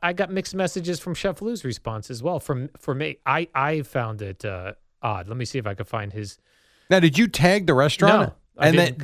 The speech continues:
Speaker 2: did
Speaker 1: I don't, 'cause I don't like to do that. I wasn't.
Speaker 2: So how did they know it was them?
Speaker 1: Uh, a couple of people were like, "This is a great restaurant." You know, you, you, uh,
Speaker 2: They recognized the menu.
Speaker 1: They recognize, yeah. Well, at the top of the menu, uh, the website says "Blend on
Speaker 2: Oh,
Speaker 1: Me."
Speaker 2: I gotcha.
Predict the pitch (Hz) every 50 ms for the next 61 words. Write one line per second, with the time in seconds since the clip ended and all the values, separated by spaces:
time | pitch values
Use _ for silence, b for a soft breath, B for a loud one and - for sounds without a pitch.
0 | 180 185 165 175 185 185 180 - 175 160 180 180 180 175 170 160 - 147 135 123
1 | 143 127 104 87 87 90 101 110 123 131 127 101 - 127 123 - 160 135 180 196
2 | 208 208 175 196 196 190 190 190 185 185 180 175 170 139 139 180 202 185 123 80
3 | 67 - _ - - - _ - - 180 151 151 151 160 160 135 - 165 160 156
4 | 196 180 139 - 165 165 139 151 143 135 131 131 131 123 120 120 117 - - _
5 | _ _ _ _ _ _ _ _ _ _ _ _ _ _ _ _ _ _ _ _
6 | _ _ _ _ _ _ _ _ - - 254 220 - 233 220 180 208 180 208 226
7 | 220 214 214 220 220 220 208 - - 220 220 220 220 226 220 214 196 190 196 196
8 | 196 185 208 220 214 214 208 - 196 185 185 196 196 190 190 185 180 175 175 175
9 | 165 156 - - - 135 127 139 160 151 - 147 127 139 135 131 127 107 92 -
10 | 117 113 117 113 95 78 69 - 165 151 143 147 160 160 156 - 165 147 143 147
11 | - - 175 170 160 143 135 151 160 160 151 - 156 - - 165 175 175 - 147
12 | 143 147 143 139 143 147 143 127 131 123 110 127 123 123 139 139 123 - - 117
13 | 107 - - 120 107 95 95 117 117 113 113 110 120 131 139 139 135 127 117 117
14 | 113 90 87 80 82 - 87 78 -